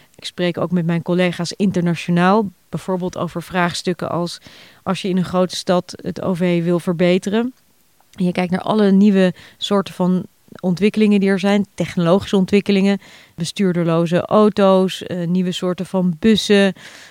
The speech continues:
zoiets als wat heet dan mobility as a service, dus een slim aan elkaar verbinden van, eh,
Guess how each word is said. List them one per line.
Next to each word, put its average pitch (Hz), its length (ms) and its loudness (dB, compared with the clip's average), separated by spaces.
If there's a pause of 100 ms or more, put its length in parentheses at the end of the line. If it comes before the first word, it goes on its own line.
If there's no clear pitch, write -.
(120)
zoiets 190 340 -2
als 180 260 -6
wat 175 160 -6
heet 185 200 0
dan 175 140 2
mobility 185 640 4
as 180 140 -2
a 190 40 2
service, 214 560 0
dus 170 140 -4
een 180 160 -2 (260)
slim 214 360 0
aan 175 140 0
elkaar 196 340 -2
verbinden 196 580 0
van, 185 380 -2 (360)
eh, 180 120 -8